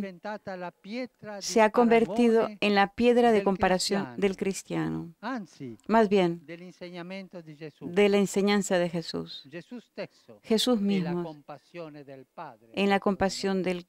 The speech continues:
Speaker 2: Padre hacia nosotros.
Speaker 1: Se tu vai per la strada
Speaker 2: Si tú vas por las
Speaker 1: e
Speaker 2: calles
Speaker 1: vedi
Speaker 2: y ves
Speaker 1: un senzatetto
Speaker 2: un
Speaker 1: sdraiato
Speaker 2: sin
Speaker 1: lì
Speaker 2: techo, ah, eh, en el suelo
Speaker 1: e passi
Speaker 2: y pasas
Speaker 1: senza pure guardarlo,
Speaker 2: al lado de él sin mirarlo,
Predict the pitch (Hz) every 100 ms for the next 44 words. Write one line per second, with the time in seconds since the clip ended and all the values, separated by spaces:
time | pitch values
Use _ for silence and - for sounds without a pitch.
0 | _ 185 185 180 175 170 175 165 160 -
1 | - _ _ _ _ 143 - 170 170 165
2 | 156 147 - 190 214 160 131 - - 208
3 | 226 214 220 - 202 180 - 196 214 247
4 | 175 208 156 120 - _ - 180 175 180
5 | 185 - 165 160 175 160 160 147 165 170
6 | 165 151 - 226 233 214 - 196 180 196
7 | 196 208 190 175 170 151 - - 170 160
8 | 151 165 151 - 170 170 202 214 214 190
9 | 165 - 120 - _ - - 208 196 -
10 | 196 185 170 165 - 175 170 165 170 214
11 | 190 180 175 175 175 175 175 170 - 170
12 | 160 160 165 180 202 208